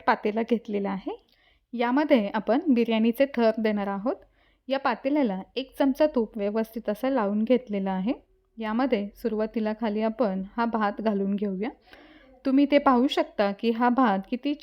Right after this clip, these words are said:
छान मोकळा सुटसुटीत असा झालेला आहे. हे बघा, हाताने एकसारखं करून घेऊया. यावरती आता आपण हा केलेला मसाला घालून घेऊया. भाज्यांचा असा एक आपल्याला लेयर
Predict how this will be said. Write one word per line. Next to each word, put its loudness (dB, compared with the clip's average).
छान 0
मोकळा 0
सुटसुटीत -2
असा -2
झालेला -2
आहे. -4
हे -4
बघा, -4
हाताने 2
एकसारखं 0
करून 2
घेऊया. 0
यावरती 0
आता 2
आपण 2
हा 0
केलेला 0
मसाला 2
घालून 0
घेऊया. 0
भाज्यांचा -2
असा -4
एक -2
आपल्याला 0
लेयर 2